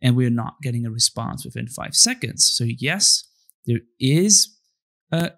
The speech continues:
column called password, and it's longer than one character. So we're gonna try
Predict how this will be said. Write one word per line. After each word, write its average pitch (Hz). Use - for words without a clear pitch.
column 135
called 123
password, 143
and 123
it's -
longer 120
than 110
one 113
character. -
So 151
we're 190
gonna 240
try 131